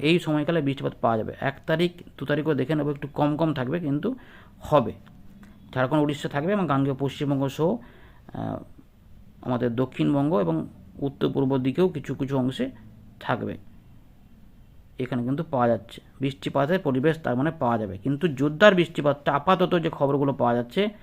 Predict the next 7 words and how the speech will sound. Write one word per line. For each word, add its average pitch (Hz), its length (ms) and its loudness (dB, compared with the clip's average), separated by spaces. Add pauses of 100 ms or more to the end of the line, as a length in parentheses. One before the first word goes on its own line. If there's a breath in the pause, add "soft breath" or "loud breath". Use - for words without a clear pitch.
(760 loud breath)
সাতাশ - 380 2
তারিখের 170 480 2
রাত 147 260 10
থেকে 139 320 -2 (120)
উত্তর 170 380 2
পূর্ব 156 280 0
ভারত 135 360 4